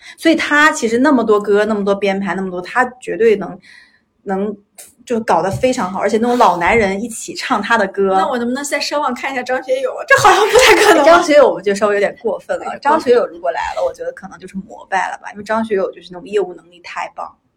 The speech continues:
Speaker 1: 那我可不可以再声望一下陈奕迅啊？
Speaker 2: <laughs> 那我，那，那我还喜-，很喜欢周深这种啊，就是，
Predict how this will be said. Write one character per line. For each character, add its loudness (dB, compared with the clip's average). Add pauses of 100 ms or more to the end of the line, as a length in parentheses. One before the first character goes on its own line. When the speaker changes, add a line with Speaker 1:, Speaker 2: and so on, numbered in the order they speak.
(320)
Speaker 1:
那 0
我 2
可 -6
不 -2
可 2
以 0
再 2
声 -4
望 -2
一 -2
下 -
陈 -8
奕 -8
迅 -10
啊？ -12 (420)
Speaker 2:
<laughs> 4
那 0
我， 0 (180)
那， -4
那 -6
我 2
还 -2
喜-， -8
很 -8
喜 -8
欢 -8
周 -6
深 -8
这 -8
种 -14
啊， -18
就 -20
是， -20